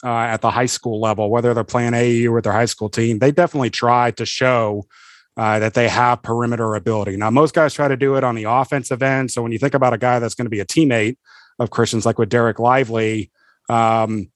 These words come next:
he's a guy that has been intentional in trying to show his outside ability with, in terms of shooting the ball, uh, because everybody knows him as he's a really good rebounder and he can block a lot of shots. And I think Christian is a guy who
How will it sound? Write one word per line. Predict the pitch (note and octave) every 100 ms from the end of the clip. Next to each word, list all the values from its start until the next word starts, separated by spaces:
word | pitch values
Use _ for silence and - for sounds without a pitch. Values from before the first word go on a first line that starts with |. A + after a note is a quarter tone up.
| _
he's | - E3+ D#3+
a | C3+
guy | C3+ C3 B2+
that | A#2 A#2+ A#2 A#2 A2+ _ -
has | - A#2 G2+
been | F#2 A#2
intentional | A2 G2+ - C3+ - C3 A#2+
in | A#2
trying | G#2 A#2 A#2
to | A2+
show | - - A#2+ A2+ A2
his | G#2 G#2
outside | B2 C3 - B2+ A#2
ability | G#2+ A#2 A2 A2 G#2+ G#2+ G#2 - - _ _
with, | - A2+ -
in | A#2+
terms | A#2+ A#2
of | G#2+
shooting | - C#3+ C#3 B2
the |
ball, | G#2 A2+ A2 G#2+ G#2+ - _ _ _ -
uh, | A2+ A2 A2
because | G2+ A2 A2+
everybody | A#2+ A#2+ A2+ A#2
knows | A2+ A#2 A#2
him | A#2 A2+
as | A2
he's | A#2+
a | A2
really | F#2+ A#2 B2
good | A#2 A#2+
rebounder | A2 A#2 A#2 A2+ A2+ A#2+ A2+ A2 - - _
and | A#2
he | A#2+
can | A#2
block | A2 A#2 A2+
a | A2+
lot | A2
of | G#2+
shots. | - C#3+ C3+ A#2 - - -
And | A2+
I | A2+
think | C#3+ A2+
Christian | - F#3 - C#3
is | A#2+
a | A#2
guy | A#2+ A#2+ A#2+
who | G2 A#2+ A#2 A#2 G#2+